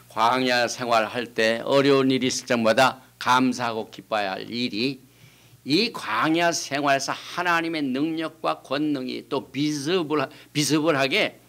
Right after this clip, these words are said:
하나님의 영광을 그렇게 큰 축복을 누리게 한 때가 이 광야 생활입니다, 여러분. 요즘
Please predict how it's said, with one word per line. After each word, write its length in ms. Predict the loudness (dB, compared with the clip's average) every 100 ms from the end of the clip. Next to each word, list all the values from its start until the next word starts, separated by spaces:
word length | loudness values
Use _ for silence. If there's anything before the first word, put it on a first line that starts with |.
| -20 _
하나님의 680 | -6 0 2 2 2 0 -2 -14 _
영광을 640 | -2 0 0 0 -2 -4 -10 _ _ _ _ _
그렇게 680 | -4 0 0 2 2 2 -4 -20 _ -20 -12
큰 320 | -8 -4 -4
축복을 560 | -6 -8 -2 -2 -2 -8 -20 -20 -8
누리게 420 | 0 4 4 2
한 300 | 0 -4 0
때가 320 | 4 6 6
이 120 | 4
광야 400 | 0 -8 -2 2
생활입니다, 540 | 2 2 -2 -4 -14 -18
여러분. 180 | -20 -20 _ _ _ _ _ _ _ _ _
요즘 640 | -6 -4 -2 -2 -4 -8